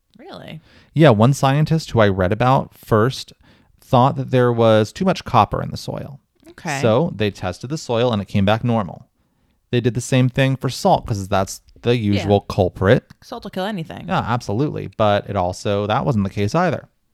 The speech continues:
Speaker 2: They actually found when testing the soil another time after that, that according to every test, plants should be thriving in the area, not just growing, but thriving.
Speaker 1: Weird.
Speaker 2: Yeah. Told you it would be a short story because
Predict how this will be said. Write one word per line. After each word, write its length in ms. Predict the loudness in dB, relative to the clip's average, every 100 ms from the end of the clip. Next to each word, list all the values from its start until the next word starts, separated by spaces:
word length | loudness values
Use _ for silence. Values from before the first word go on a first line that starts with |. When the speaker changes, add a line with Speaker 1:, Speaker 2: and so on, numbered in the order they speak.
| _ _ _ _ _ _ -6
Speaker 2:
They 80 | -2
actually 400 | -2 -4 -6 -6
found 280 | -4 -2
when 100 | -2
testing 340 | 0 -2 0 -2
the 60 |
soil 320 | 0 0 2 4
another 340 | 4 4 2
time 460 | 0 0 2 0 -4 -8
after 240 | -6 -6 -2
that, 400 | 0 2 0 -2 _ _ _ _ _ _ _ -2
that 240 | 0 0
according 360 | -4 -4 -2 -2
to 120 | -2
every 220 | -6 -6
test, 480 | -8 -4 -2 -2 -6 _
plants 320 | -6 -4 -4
should 220 | -4 -4
be 100 | -4
thriving 800 | -6 -6 -2 2 4 4 2 -2
in 80 | -2
the 100 | -4
area, 280 | -6 -8 -4
not 180 | -2 0
just 240 | -2 0
growing, 320 | 6 6 6
but 160 | 0 -6
thriving. 680 | -8 0 2 2 -2 -10 -14
Speaker 1:
Weird. 800 | -16 -14 -10 -10 -10 -12 -14 -16 -14
Speaker 2:
Yeah. 300 | -6 -6 -6 _ _ _ _ _ _ _ _ _ _ _ _ _ _
Told 300 | -8 -6 -4
you 120 | -6 -4
it 60 |
would 140 | -4 -4
be 120 | -6
a 60 |
short 420 | -6 -6 -4 -4 -6
story 300 | -4 -2 -2
because 340 | -2 -2 -2